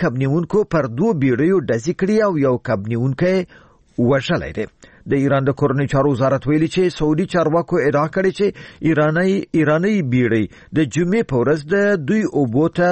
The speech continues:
ورتېرې شوې، نو له همدې امله یې ساتونکو ډزې ورباندې وکړې. خو د ایران د کورنۍ چارو وزارت پرون شنبه په یوه خبر پاڼه کې وویل چې د سعودي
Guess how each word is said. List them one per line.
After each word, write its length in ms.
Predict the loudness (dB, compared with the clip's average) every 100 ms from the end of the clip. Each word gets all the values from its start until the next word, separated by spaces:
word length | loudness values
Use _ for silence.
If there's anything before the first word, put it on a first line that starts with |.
| 2
ورتېرې 600 | 0 -2 -2 -2 0 -2
شوې، 200 | 0 0 0 -4 -20 -16 -2 2
نو 80 | 2 2
له 140 | 0 -2
همدې 280 | -2 0 -2
امله 200 | -2 -4 -4
یې 100 | -4
ساتونکو 420 | -4 -2 -4 0 -2
ډزې 400 | 0 -2 -2 -2 -6
ورباندې 360 | -4 -4 -4 -4
وکړې. 260 | -4 -6 -8 -12 -20 -20 -20 -4
خو 80 | 0 2
د 40 | 2
ایران 200 | 0 0
د 80 | -2 -2
کورنۍ 260 | -2 -2 0
چارو 180 | 0 2
وزارت 340 | 2 0 0 -2
پرون 200 | -2 -2
شنبه 320 | -2 0 2 0 0
په 60 |
یوه 120 | 0 0
خبر 220 | -2 -2
پاڼه 240 | -2 -2 0
کې 80 | 0 2
وویل 240 | 2 0 0
چې 80 | -2 -4 -18 -4
د 140 | -2 0
سعودي 340 | 2 2 2